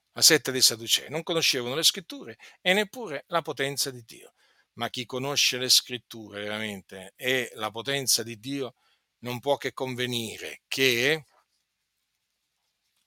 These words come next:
che, come dice appunto negli Atti,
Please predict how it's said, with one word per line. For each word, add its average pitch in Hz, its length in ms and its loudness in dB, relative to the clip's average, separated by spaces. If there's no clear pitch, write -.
che, 202 420 8
come 98 240 -18
dice 107 420 -2
appunto 104 920 -8
negli 113 340 2
Atti, 185 520 4